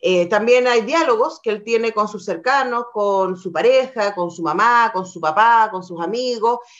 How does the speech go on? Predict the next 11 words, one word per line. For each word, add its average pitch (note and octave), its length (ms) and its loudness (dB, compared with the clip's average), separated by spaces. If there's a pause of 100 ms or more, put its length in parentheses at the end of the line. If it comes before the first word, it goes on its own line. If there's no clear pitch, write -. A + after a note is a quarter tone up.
(120)
y C4 160 -8
también C4 460 0 (140)
el A3 200 -2
libro A#3 340 0
va, A#3 560 2
eh, F3+ 440 -4
cruzándose A3 640 -4
con G#3+ 160 -2
estas, G#3+ 720 -4
eh, E3+ 260 0 (140)
reflexiones G3 760 -4